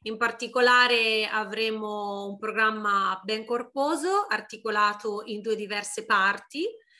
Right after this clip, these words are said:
La prima parte è relativa ai nostri nuovi equilibri di bilancio da dover redigere, il prospetto A uno, A due e A tre,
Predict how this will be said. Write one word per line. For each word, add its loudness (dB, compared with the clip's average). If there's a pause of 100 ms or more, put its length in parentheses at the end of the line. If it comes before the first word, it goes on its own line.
(300)
La -6
prima -4
parte 4
è 2
relativa 0
ai -2
nostri -6
nuovi -2
equilibri -6
di -12
bilancio -6
da -8
dover -10
redigere, -2
il -12
prospetto -8
A -4
uno, -2
A -4
due -4
e -4
A -6
tre, 0